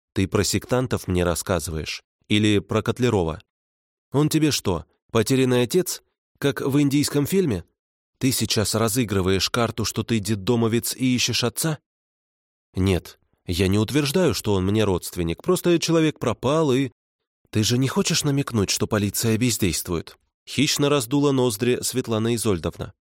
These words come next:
«Не намекаю», не стал ввязываться в ненужный конфликт я. Вот и не намекай.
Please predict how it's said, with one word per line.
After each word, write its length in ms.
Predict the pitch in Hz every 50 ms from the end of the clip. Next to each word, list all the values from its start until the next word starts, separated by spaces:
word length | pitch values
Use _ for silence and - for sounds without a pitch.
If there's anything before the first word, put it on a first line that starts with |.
| _ _ _ _ _ -
«Не 220 | 92 90 90 90
намекаю», 840 | 87 85 80 80 76 - - 82 78 78 80 82 90 104 113 107 - _ _ _ _ _ _ _ _
не 160 | - 95 95
стал 300 | 87 - - 98 90 87
ввязываться 640 | 85 80 85 87 90 87 80 87 85 85 - - 90
в 60 | 85
ненужный 420 | 87 87 87 90 82 73 87 87 82
конфликт 520 | - 92 87 82 - 90 87 85 - -
я. 260 | 87 85 85 82 78 - _ _ _ _ _ _ _ _ _ _ _ _ _ _ _ -
Вот 380 | 95 87 95 117 143 135 -
и 180 | 107 - - 143
не 140 | 143 147 143
намекай. 600 | 147 143 147 151 - - 113 92 80 76 76 -